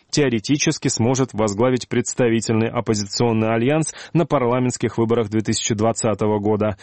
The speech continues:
В Грузии давно рассуждают о том, что действующий президент Георгий Маргвелашвили собирается поступить именно так.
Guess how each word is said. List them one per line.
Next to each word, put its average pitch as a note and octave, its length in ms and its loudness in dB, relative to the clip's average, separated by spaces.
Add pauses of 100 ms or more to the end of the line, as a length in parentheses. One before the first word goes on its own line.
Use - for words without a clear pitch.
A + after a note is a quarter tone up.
(260)
В C3+ 60 0
Грузии E3+ 300 2
давно C3 420 0
рассуждают A#2 600 0
о A2 80 0
том, D#3+ 280 0 (160)
что - 180 -2
действующий A2+ 560 0
президент A2 540 0
Георгий G#2+ 340 0
Маргвелашвили A2 840 2 (140)
собирается C3+ 500 0
поступить C3 480 -2
именно C#3+ 260 2
так. G#2+ 360 -2